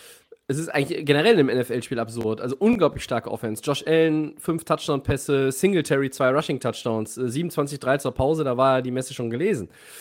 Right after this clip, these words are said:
Ähm, und, und, und, und, äh, Buffalo hat, äh, aus, aus allen Lagen quasi gefeuert. Die haben, ähm, haben, haben ein perfektes Offensivspiel für mich, äh, hingelegt.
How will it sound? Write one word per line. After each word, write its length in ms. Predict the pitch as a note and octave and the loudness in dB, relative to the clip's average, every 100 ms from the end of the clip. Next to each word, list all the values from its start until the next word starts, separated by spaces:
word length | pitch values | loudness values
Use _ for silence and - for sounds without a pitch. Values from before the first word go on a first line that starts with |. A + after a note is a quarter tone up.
| - - - | -20 -18 -4
Ähm, 520 | C3 B2 A#2+ A#2+ - | 0 2 2 0 -4
und, 320 | - B2+ A#2+ | -8 -8 -8
und, 180 | - B2 | -8 -8
und, 180 | A#2+ B2 | -4 -4
und, 440 | B2 C3+ B2 - A2 | -4 -6 -6 -12 -16
äh, 80 | G2 - - A2+ | -18 -20 -18 -12
Buffalo 500 | G#2+ - E3+ D#3+ D3 | -6 -2 2 4 4
hat, 480 | D3 - - - - | 2 -2 -8 -8 -10
äh, 260 | A#2+ - - | -12 -12 -8
aus, 360 | E2 C#3+ - | -6 -6 -4
aus 240 | D3+ C#3+ - | -4 -4 -2
allen 640 | D3 F#3+ F3+ E3+ D3+ C3+ | 0 0 0 -2 -2 0
Lagen 600 | C3+ C#3+ G3+ F#3 F3 E3 | 2 2 2 -2 -4 -6
quasi 480 | - - D3+ D#3 D3+ | -12 -6 -2 -2 -2
gefeuert. 580 | D3 - D#3 E3 D#3+ D#3 | -6 -4 -2 2 0 0
Die 100 | C#3+ | 0
haben, 800 | C#3+ D3 D3 C#3+ C#3+ D3 C3+ D3 | 2 2 2 0 -2 -6 -10 -6
ähm, 600 | D3+ D3 C#3+ C#3 B2 C3 | -2 0 -2 -4 -6 -2
haben, 440 | C#3+ D3 C#3 C#3+ | -2 0 -2 -4
haben 540 | C#3+ C3+ C#3+ - - - | -4 -4 -6 -10 -16 -14
ein 200 | C3 C#3 | -12 0
perfektes 600 | - C3+ F#3+ - E3 - | 0 2 -4 -6 -8 -6
Offensivspiel 680 | D#3+ C#3+ B2 G#3 - C#3 A#2+ | -2 -2 -2 -6 -4 -2 -2
für 120 | B2+ | 0
mich, 340 | B2 A#2 - | -2 -4 -14
äh, 460 | - C3+ B2 B2 B2+ | -8 -4 -4 -4 -4
hingelegt. 580 | B2 C3 B2 C#3+ - | -4 -2 0 -2 -2